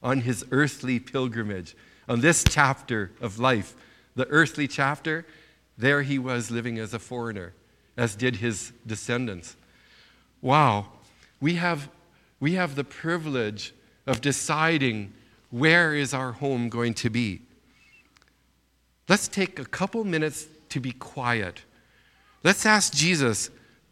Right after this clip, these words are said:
would you please ask Jesus? Is there something you want to say to me about where my home has been,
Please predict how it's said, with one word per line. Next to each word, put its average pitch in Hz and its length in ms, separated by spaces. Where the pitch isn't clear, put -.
would 151 200
you 220 80
please 214 360
ask 208 300
Jesus? 220 380
Is 160 180
there 185 140
something 226 500
you 185 200
want 175 320
to - 120
say 160 260
to 156 220
me 147 400
about 143 280
where 135 220
my 151 340
home 123 600
has 135 360
been, 117 460